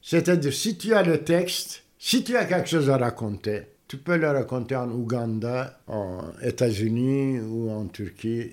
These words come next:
c'est pareil. Et il y a autre chose. Par exemple, on dit qu'on ne peut pas montrer une scène nue en Turquie.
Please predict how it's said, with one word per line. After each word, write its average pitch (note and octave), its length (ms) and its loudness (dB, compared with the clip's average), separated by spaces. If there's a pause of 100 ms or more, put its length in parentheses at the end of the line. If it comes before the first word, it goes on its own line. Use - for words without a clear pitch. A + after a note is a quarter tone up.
c'est - 300 -6
pareil. D#2+ 360 -6 (380)
Et A3 160 -2
il G3 100 -4
y F#3+ 60 2
a C3+ 120 2
autre A2 220 -8
chose. - 520 -14 (280)
Par G3+ 140 6
exemple, D#3+ 500 2 (380)
on F3 260 2
dit F#3 440 2
qu'on E3+ 220 2
ne E3+ 60 2
peut F#3 240 0
pas G3 260 8
montrer E3+ 760 0 (320)
une D3+ 180 2
scène E3+ 500 6
nue D#3 440 2
en G#2 200 -4
Turquie. - 500 -12